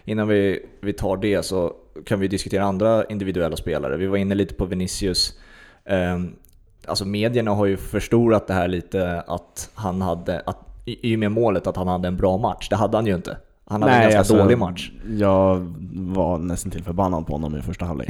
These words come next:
Speaker 1: Ja.
Speaker 2: Alltså, jag fattar inte hur man kan... Alltså, så här, hur, hur kan man ha så dålig slutprodukt?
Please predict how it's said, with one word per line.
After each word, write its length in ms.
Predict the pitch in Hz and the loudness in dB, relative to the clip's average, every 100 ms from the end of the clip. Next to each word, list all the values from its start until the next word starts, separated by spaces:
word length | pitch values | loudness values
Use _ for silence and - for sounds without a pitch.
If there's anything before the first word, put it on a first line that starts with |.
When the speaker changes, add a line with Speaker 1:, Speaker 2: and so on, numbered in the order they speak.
| 110 | -2
Speaker 1:
Ja. 60 | 80 90 | 0 2
Speaker 2:
Alltså, 160 | - | 4
jag 100 | 90 | 4
fattar 240 | 90 - 87 | 2 -2 -6
inte 160 | 87 | -2
hur 80 | 87 | -2
man 160 | 82 87 | -2 -4
kan... 500 | 80 82 80 65 67 60 50 | -4 -6 -6 -8 -10 -12 -10
Alltså, 220 | - - | -8 -8
så 140 | 92 90 | -8 -6
här, 400 | 78 71 85 98 - - - - - 127 110 _ _ 110 | -4 -4 -8 -10 -16 -20 -20 -20 -20 -20 -20 _ _ -6
hur, 400 | 107 101 92 87 | -2 0 0 -4
hur 160 | 95 107 | -2 0
kan 140 | 101 | 0
man 80 | 95 | 2
ha 100 | 107 | 2
så 80 | 101 | 2
dålig 280 | 95 87 87 | 2 2 2
slutprodukt? 540 | 92 95 113 - - | 0 0 -2 -4 -14